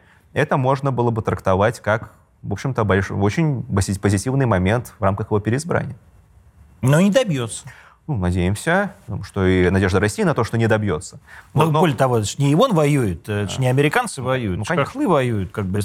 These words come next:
Speaker 2: Д-, если б сын Байдена, который там на Украине торговал чем-то, а чем он там торговал, я не знаю,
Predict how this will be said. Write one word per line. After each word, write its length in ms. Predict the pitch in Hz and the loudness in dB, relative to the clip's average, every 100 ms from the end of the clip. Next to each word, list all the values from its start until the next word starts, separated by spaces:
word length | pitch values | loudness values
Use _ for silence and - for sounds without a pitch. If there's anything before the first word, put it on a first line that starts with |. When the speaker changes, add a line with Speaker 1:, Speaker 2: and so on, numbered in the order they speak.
| - | -4
Speaker 2:
Д-, 360 | 110 120 123 - - - | -6 -2 -2 -4 -12 0
если 240 | 143 160 | 0 0
б 80 | 151 | -4
сын 240 | - 160 | 0 2
Байдена, 400 | 156 254 214 143 | 4 2 0 -2
который 280 | 123 120 107 | -2 -2 -2
там 200 | 120 120 | -2 -2
на 80 | 120 | -2
Украине 360 | 107 135 113 98 | 0 0 0 -4
торговал 440 | 117 120 127 101 | -2 2 2 2
чем-то, 360 | 90 104 92 98 | -2 -4 -2 -2
а 40 | |
чем 200 | 92 95 | -2 -2
он 60 | 82 | -2
там 140 | 85 | -4
торговал, 420 | - 98 101 101 | -2 0 2 2
я 100 | 95 | 0
не 100 | 98 | 0
знаю, 340 | 98 90 82 | 0 0 0